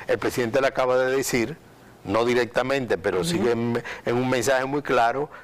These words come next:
Speaker 1: que tiene que utilizar esos recursos para apoyar las candidaturas, en este caso municipales, que son las elecciones
Speaker 2: Ajá.
Speaker 1: que vienen
Speaker 2: Ahora,
Speaker 1: este domingo, no, el otro.
Speaker 2: el otro.
Speaker 1: Entonces, que tiene que meter esos recursos.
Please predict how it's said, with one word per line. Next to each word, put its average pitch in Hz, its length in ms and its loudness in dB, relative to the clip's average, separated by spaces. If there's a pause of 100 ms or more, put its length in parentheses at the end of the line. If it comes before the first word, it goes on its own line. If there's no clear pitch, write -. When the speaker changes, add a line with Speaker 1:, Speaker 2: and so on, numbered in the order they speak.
(140)
Speaker 1:
que 135 120 0
tiene 120 260 0
que 127 100 -2
utilizar 117 420 2
esos 120 200 2
recursos 123 440 0
para 123 160 2
apoyar 98 320 0
las 113 140 2
candidaturas, 113 580 0
en 107 80 0
este 110 180 -2
caso 135 420 0 (320)
municipales, 117 720 0
que 107 120 0
son 110 160 0
las 113 100 4
elecciones 113 480 0
Speaker 2:
Ajá. - 80 -2
Speaker 1:
que 107 60 0
vienen 110 760 0 (160)
Speaker 2:
Ahora, 180 360 2
Speaker 1:
este 160 160 0
domingo, 131 400 0
no, 147 140 2
el 139 100 2
otro. 160 280 0
Speaker 2:
el 175 80 0
otro. 165 300 -4 (300)
Speaker 1:
Entonces, 110 640 0
que 160 120 0
tiene 156 260 2
que 165 100 0
meter 139 300 0
esos 107 240 0
recursos. 92 600 -6